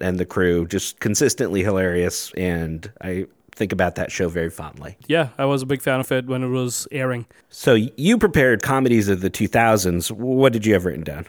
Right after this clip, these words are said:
Speaker 2: Top of my list, Tropic Thunder. I love that movie. I know some aspects of it haven't aged well, but you know what? I'm a child of the nineties, and I'm able to accept those things, without feeling like anybody's, uh, safe zone is being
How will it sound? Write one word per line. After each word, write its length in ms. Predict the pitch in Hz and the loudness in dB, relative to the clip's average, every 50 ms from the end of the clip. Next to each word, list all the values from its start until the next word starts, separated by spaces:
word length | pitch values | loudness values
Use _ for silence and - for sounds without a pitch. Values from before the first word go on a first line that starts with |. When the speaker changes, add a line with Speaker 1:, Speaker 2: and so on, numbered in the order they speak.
| _ _ | _ _
Speaker 2:
Top 300 | - - 170 175 190 185 | -4 2 4 4 4 4
of 140 | 196 196 175 | 2 0 2
my 200 | 196 196 196 185 | 4 4 4 4
list, 540 | 165 147 143 147 156 147 - - - - _ | 4 4 4 4 2 2 0 -8 -14 -14 _
Tropic 360 | - 151 139 135 - 147 - | 2 2 2 4 2 0 0
Thunder. 440 | - - 139 127 123 127 131 123 - - - | 0 -2 -2 0 0 0 -2 -2 -4 -4 -2
I 80 | 131 | 0
love 240 | 135 135 139 139 131 | 2 2 2 2 2
that 140 | 143 135 131 | 2 2 2
movie. 320 | 131 131 127 127 127 131 | 0 -2 0 0 0 2
I 100 | 143 151 | 2 4
know 140 | 196 226 190 | 4 4 4
some 220 | - 190 175 160 | 4 2 2 4
aspects 420 | 147 147 139 - - 147 139 - 147 | 4 2 0 0 -2 -2 0 0 -2
of 160 | 135 - - | -2 0 -2
it 180 | 139 135 131 - _ _ _ 127 | -2 -2 -4 -6 _ _ _ -6
haven't 300 | - 139 131 139 139 123 | -4 -4 -2 -2 -4 -4
aged 200 | 127 135 139 139 | -2 -2 -2 2
well, 200 | 156 160 156 160 | 2 2 2 2
but 400 | 143 127 143 139 131 123 127 - _ _ | 2 0 -2 0 0 -2 -4 -8 _ _
you 120 | 160 156 | 0 2
know 100 | 160 165 | 2 4
what? 220 | 170 165 160 - 131 | 4 4 2 2 2
I'm 200 | 143 165 175 160 | 2 2 2 0
a 20 | |
child 300 | - - - 147 143 143 | -2 0 0 0 2 2
of 80 | 139 131 | 0 0
the 80 | 135 | 0
nineties, 440 | 131 135 131 131 135 135 135 127 - - _ _ _ _ _ _ _ _ _ _ _ | 0 0 0 0 0 0 0 -2 -6 -12 _ _ _ _ _ _ _ _ _ _ _
and 440 | 131 131 131 127 127 123 123 117 - - - | -2 0 0 0 0 0 -2 -4 -6 -8 -2
I'm 280 | 123 131 139 139 139 | 0 2 4 4 4
able 200 | 135 135 139 139 - | 2 2 0 -2 -2
to 140 | - 151 - - | -2 -6 -6 -6
accept 520 | 127 - - - 139 127 - - - _ | -8 -6 -4 -4 -4 -4 -4 -10 -10 _
those 200 | 135 131 127 120 | -4 -4 -4 -4
things, 520 | - - 127 120 123 120 117 - - - - _ _ _ | -4 -6 -6 -6 -6 -8 -8 -8 -10 -10 -14 _ _ _
without 280 | - 147 151 156 143 - | 2 4 4 4 4 2
feeling 280 | - 160 151 151 147 | 2 2 2 4 2
like 200 | 147 135 139 143 | 2 0 0 0
anybody's, 540 | 135 139 143 135 135 131 131 131 123 117 - | -2 -2 0 0 0 0 0 0 -2 -2 -2
uh, 140 | 139 127 123 | -2 -2 -2
safe 300 | - - 139 139 135 127 | -2 0 0 0 0 0
zone 240 | 127 139 131 127 127 | -2 -2 -2 -2 -4
is 100 | 127 123 | -6 -6
being 380 | 120 131 127 123 123 123 120 | -6 -6 -6 -4 -6 -6 -8